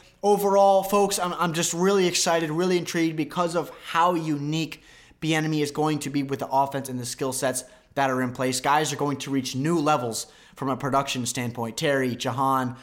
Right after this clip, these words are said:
whether it's J D McKissic, you know, he's gotta stay healthy and be on the field. Whether it's guys in the front five, we'll see who Washington aligns from left tackle to right tackle come September. All of these things will come together and mesh. And, but you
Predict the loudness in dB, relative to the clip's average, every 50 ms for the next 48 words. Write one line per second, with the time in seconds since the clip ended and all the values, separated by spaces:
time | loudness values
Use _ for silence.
0 | -20 -10 _ -4 -2 -2 -2 -4 -4 -2 -2 -2 0 0 -2 -2 0 -2 -2 0
1 | 0 -2 -4 -6 -8 -12 -10 -10 -10 -8 -4 -2 -2 -2 -2 -4 -4 -2 0 0
2 | 0 0 -2 -4 -4 -4 -4 -4 -4 -4 -4 -4 -2 0 0 0 -2 -4 -8 -14
3 | -20 -20 -20 -20 -20 _ _ -4 -2 -2 0 -2 -4 -2 -2 -2 0 -2 -4 -6
4 | -2 0 0 0 0 2 2 2 2 2 0 -2 -2 -2 -2 0 0 0 0 0
5 | -2 -2 -2 0 2 2 2 2 0 -4 -4 -4 -2 -2 0 2 2 2 0 0
6 | -2 -4 -2 -2 -2 -2 -2 -2 -2 -2 -2 -2 -6 -6 -4 -6 -4 -4 -2 -4
7 | -2 -4 -6 -6 -6 -6 -6 -4 -6 -6 -6 -4 -4 -4 -4 -2 -4 -4 -6 -8
8 | -14 -20 -20 -20 -20 _ _ _ _ _ _ 0 2 4 6 6 6 6 6 4
9 | 2 2 0 0 -2 -2 0 0 0 0 0 0 -2 -2 -4 -2 0 -2 0 0
10 | 0 0 0 0 0 0 -2 -2 -4 -2 0 0 0 0 0 -2 -4 -6 -8 -14
11 | -20 -20 -20 -20 _ -14 -14 -12 -12 -12 -14 -14 -12 -10 -10 -10 -10